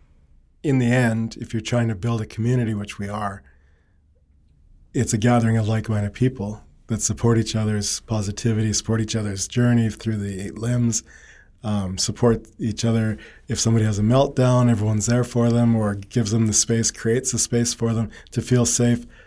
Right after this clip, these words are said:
Like, in the end, you've just described what a bridge club is or what a church is or what a yoga studio is.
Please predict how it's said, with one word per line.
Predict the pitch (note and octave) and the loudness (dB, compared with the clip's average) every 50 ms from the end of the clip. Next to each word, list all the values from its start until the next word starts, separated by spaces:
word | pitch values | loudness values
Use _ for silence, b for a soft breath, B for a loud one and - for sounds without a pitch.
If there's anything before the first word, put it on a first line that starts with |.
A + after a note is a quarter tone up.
| B B B B | B B B B
Like, | B2 A#2+ - | -2 0 2
in | C3+ B2+ B2 | 4 4 6
the | B2 B2 | 6 6
end, | C3 C3+ C3 B2 A#2 | 6 6 8 8 6
you've | A#2+ A2 F#2+ | 6 4 2
just | A#2 G#2+ - - | 0 -2 -2 -2
described | G#2+ G2 - - A2+ G#2+ G#2 G#2 F#2+ - - b b b b b b b b b b b | -2 -2 -2 -2 -2 -2 -4 -4 -6 -8 -14 b b b b b b b b b b b
what | - C3+ A#2+ A#2+ A#2 A2 - - - - _ _ - - | -2 2 4 4 4 4 0 -6 -14 -16 _ _ -8 -4
a | G#2+ | 0
bridge | F#2+ A#2+ B2 A#2 - - | 4 4 4 4 4 0
club | - A2+ G#2+ G2 | -2 -2 -2 0
is | A2 A2+ A2 G2+ G#2 | 0 0 0 0 0
or | G#2+ G#2+ | 0 0
what | G#2+ A2 G#2+ | 0 0 -2
a | A2 | -4
church | - - A#2+ A#2 A2 G#2+ - A#2 | -4 -2 -2 -2 -2 -2 -2 -2
is | A2+ A2 G2+ | 0 0 0
or | G#2+ G#2+ | -2 -2
what | G#2+ A2 A2 | -2 0 0
a | A2 | 0
yoga | A2 A2+ A#2 A#2 A#2+ | 0 0 0 2 2
studio | A#2 - - A#2 A2 A2 G#2+ G#2+ | 0 0 0 0 0 2 2 0
is. | G#2+ G#2 - | 0 -2 -4